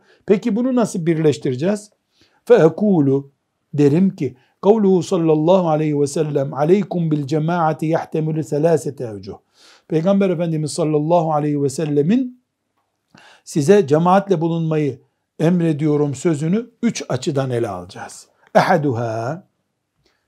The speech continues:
birincisi, ennehu ya'ni bihi fid dini vel hukmi. Din ve hüküm verme konusunda kastediyor sallallahu aleyhi ve sellem bunu. İz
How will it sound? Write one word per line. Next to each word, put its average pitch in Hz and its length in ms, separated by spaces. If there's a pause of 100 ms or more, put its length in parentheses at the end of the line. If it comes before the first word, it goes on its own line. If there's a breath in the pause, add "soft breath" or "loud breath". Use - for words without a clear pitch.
(220)
birincisi, 156 800 (340 soft breath)
ennehu 190 560
ya'ni 156 880
bihi 190 580 (420)
fid 143 440
dini 240 560
vel 202 200
hukmi. 185 680 (520)
Din 240 680 (300)
ve 170 120
hüküm 190 680
verme 139 520 (380)
konusunda 160 1120
kastediyor 127 640
sallallahu 123 460
aleyhi 120 180
ve - 40
sellem 117 380
bunu. 101 200 (520 soft breath)
İz 233 200